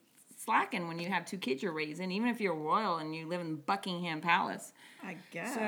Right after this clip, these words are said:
Speaker 1: um, due
Speaker 2: Yeah.
Speaker 1: to this whiskey, they started, um, bucking again. <laughs>
Speaker 2: Yeah.
Speaker 1: Yeah.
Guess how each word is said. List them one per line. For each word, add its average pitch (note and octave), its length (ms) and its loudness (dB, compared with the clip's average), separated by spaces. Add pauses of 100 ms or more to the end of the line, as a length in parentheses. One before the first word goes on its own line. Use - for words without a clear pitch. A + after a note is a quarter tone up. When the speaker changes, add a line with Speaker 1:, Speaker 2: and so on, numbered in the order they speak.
(220)
Speaker 1:
um, F3+ 440 0 (200)
due A#3 140 2
Speaker 2:
Yeah. C4 80 4
Speaker 1:
to C4 60 4
this A3+ 200 2
whiskey, G#3 420 2
they F#3 140 0
started, F#3+ 460 0
um, F#3+ 420 -2 (480)
bucking B3 380 6
again. D#3+ 420 2
<laughs> - 600 -12
Speaker 2:
Yeah. F4+ 260 -2
Speaker 1:
Yeah. B3+ 60 -2